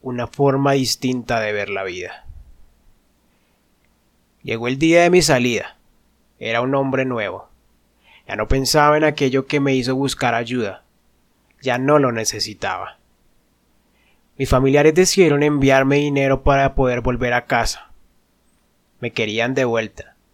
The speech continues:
y yo ansiaba verlos. Al salir decidí caminar. Echaba de menos un buen paseo. Quería sentir el sol de la mañana.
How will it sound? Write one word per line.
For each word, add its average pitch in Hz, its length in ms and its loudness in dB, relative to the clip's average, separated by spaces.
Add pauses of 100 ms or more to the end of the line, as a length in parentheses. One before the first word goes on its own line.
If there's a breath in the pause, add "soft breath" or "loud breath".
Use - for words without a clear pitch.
(580)
y 110 160 -12
yo 139 420 2 (160)
ansiaba 101 580 -4
verlos. 98 600 -8 (1400)
Al - 160 -8
salir 135 320 -2
decidí 160 400 2
caminar. 123 640 0 (960)
Echaba 127 440 -2
de 143 120 2
menos 135 340 -2
un 139 160 -2
buen 135 200 2
paseo. 131 540 0 (760)
Quería 110 320 -2
sentir 135 360 -2
el 113 120 -6
sol 139 260 2
de 131 100 -2
la 131 120 2
mañana. 113 580 -6